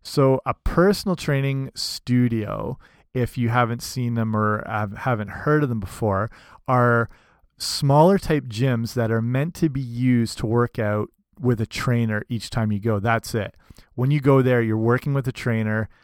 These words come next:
You, you're not showing up at nine at night to do a quick workout or whatever. When you're there, you're with a trainer, you're booked in. The studios, because they're small, they generally only have enough room for a few people at a time who, again, who are working with the trainers.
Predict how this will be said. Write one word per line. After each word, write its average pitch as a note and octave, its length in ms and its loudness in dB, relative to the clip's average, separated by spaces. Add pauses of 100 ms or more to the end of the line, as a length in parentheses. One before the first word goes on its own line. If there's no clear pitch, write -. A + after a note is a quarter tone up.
(640)
You, A#2 100 -4
you're A#2+ 280 -2
not B2+ 240 0
showing A#2+ 360 0
up A2+ 260 0
at G#2+ 280 -2
nine A2+ 300 0
at A2+ 100 -6
night G#2+ 380 -4
to A2+ 120 -2
do G#2+ 360 0
a G2+ 60 -8
quick - 340 -4
workout G#2 360 -2
or G#2+ 60 0
whatever. G#2 440 -4 (100)
When A#2 140 0
you're B2 120 2
there, A2+ 260 0
you're G#2+ 160 0
with A2 160 -2
a G#2+ 40 -6
trainer, G#2 320 -4
you're G2+ 160 -2
booked G2 380 -6
in. G2+ 200 -6 (680)
The C3 160 4
studios, F3 600 2
because C#3 280 -2
they're C3+ 80 0
small, B2+ 300 0
they A#2 80 2
generally C#3 560 -2
only C3 200 -2
have A#2+ 140 -2
enough A#2 240 -4
room A2+ 200 -2
for A2 220 -4
a G2 40 -4 (160)
few B2 240 0
people A2+ 320 -4
at G2+ 80 -4
a G2+ 60 -4
time G#2+ 340 -4
who, A2 100 0
again, A2 280 -2
who A2 120 2
are G2+ 80 -2
working G#2 400 -4
with G2 180 -6
the G2+ 80 -16
trainers. - 640 -8